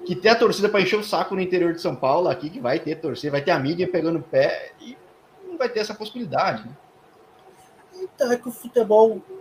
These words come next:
Speaker 2: tá mudando muito rápido, Jorge. Antigamente era difícil. Um jogador não tá jogando em alto nível, ou tá jogando em um clube de expressão, tá abrindo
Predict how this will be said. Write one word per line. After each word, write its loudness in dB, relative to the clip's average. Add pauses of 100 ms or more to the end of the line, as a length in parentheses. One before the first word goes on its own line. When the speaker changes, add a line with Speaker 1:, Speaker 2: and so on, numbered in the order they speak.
(180)
Speaker 2:
tá 2
mudando 2
muito -2
rápido, 4
Jorge. -4
Antigamente -4
era 0
difícil. -4 (160)
Um -12
jogador 0 (320)
não -4
tá 2
jogando 0
em -2
alto 0
nível, -2
ou -2
tá 0
jogando 2
em -2
um -2
clube -10
de -14
expressão, -2
tá 4
abrindo -2